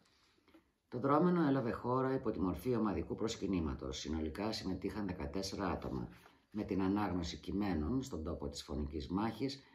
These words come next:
και την απόθεση μιας κεραμικής πλάκας με τη λέξη «Ελευθερία». Για να αναπλάσει την ιστορία της Ηλέκτρας, η Τζιτζιλάκη ανέτρεξε σε ιστορικά αρχεία, στον τύπο της εποχής και σε προφορικές μαρτυρίες ανθρώπων που τη γνώριζαν,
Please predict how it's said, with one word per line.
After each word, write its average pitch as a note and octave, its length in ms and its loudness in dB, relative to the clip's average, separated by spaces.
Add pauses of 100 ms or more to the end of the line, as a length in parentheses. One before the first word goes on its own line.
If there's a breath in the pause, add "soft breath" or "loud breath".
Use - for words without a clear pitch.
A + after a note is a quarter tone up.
(180 loud breath)
και D3+ 100 0
την C#3 180 4
απόθεση A#2 520 -2
μιας G2 240 2
κεραμικής D#2 580 -2
πλάκας G#2 440 0
με F#2 100 0
τη D2 100 -4
λέξη D#2+ 320 -2
«Ελευθερία». D2 600 -4 (1200 soft breath)
Για A2+ 140 0
να A2+ 80 4
αναπλάσει D#3 480 2
την E3 140 0
ιστορία B2 400 2
της - 180 -4
Ηλέκτρας, D2 500 -2
η E2+ 80 -4
Τζιτζιλάκη G#2 600 0
ανέτρεξε A#2+ 540 0
σε B2 160 -4
ιστορικά G#2 480 -4
αρχεία, F2 580 -2
στον G2+ 280 -6
τύπο A#2 280 0
της - 140 -6
εποχής A2+ 580 -2 (400 loud breath)
και B2+ 100 -4
σε B2 140 -2
προφορικές G#2+ 640 0
μαρτυρίες G#2+ 720 0
ανθρώπων A#2 600 -2
που A#2 120 -6
τη A#2+ 80 -4
γνώριζαν, D2+ 640 0